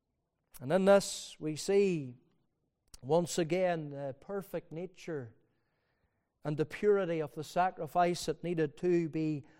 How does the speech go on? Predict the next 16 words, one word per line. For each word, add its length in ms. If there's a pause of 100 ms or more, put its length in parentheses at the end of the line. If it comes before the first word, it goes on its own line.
(260)
offered. 460
All 340
was 200
upon 640
the 180
altar. 560 (560)
The 100
head, 460
the 100
fat, 560 (1000)
we 80
could 140
say 260
the 160
innards, 560 (180)
everything, 680